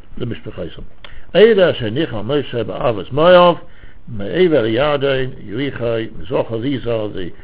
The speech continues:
how Moshe Rabbeinu divided up the, the Avos Moav when he was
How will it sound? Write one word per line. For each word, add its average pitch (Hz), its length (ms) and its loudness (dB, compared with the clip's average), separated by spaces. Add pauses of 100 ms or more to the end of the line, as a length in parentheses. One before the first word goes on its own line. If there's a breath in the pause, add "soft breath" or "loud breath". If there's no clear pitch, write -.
(160)
how 107 160 -6
Moshe 110 220 -6
Rabbeinu 104 340 -6
divided 98 440 -4
up 156 220 -2 (720 soft breath)
the, 101 300 -4 (1040)
the - 80 -8
Avos 120 540 0
Moav 113 320 -2
when 113 180 -4
he 165 260 -4
was 120 320 0